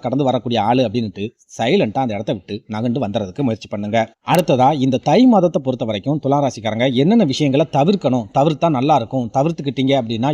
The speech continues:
யோகங்கள் கிடைக்கும் அப்படின்னு பார்த்தோம்னா, first of all, சொந்த தொழில் செய்றவங்க பெரிய அளவுல முதலீடு போட்டு தொழிலை விரிவாக்கம் பண்ணாதீங்க.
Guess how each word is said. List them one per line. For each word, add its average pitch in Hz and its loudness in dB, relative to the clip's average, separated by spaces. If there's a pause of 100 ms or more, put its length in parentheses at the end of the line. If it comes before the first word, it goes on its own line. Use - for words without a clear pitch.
யோகங்கள் 143 0
கிடைக்கும் 113 -4
அப்படின்னு 117 -2
பார்த்தோம்னா, 113 -2 (300)
first 147 2
of 139 -2
all, 131 0
சொந்த 190 2
தொழில் 143 2
செய்றவங்க 120 0 (240)
பெரிய 190 4
அளவுல 151 2
முதலீடு 139 2
போட்டு 127 0
தொழிலை 135 2
விரிவாக்கம் 127 2
பண்ணாதீங்க. 110 -2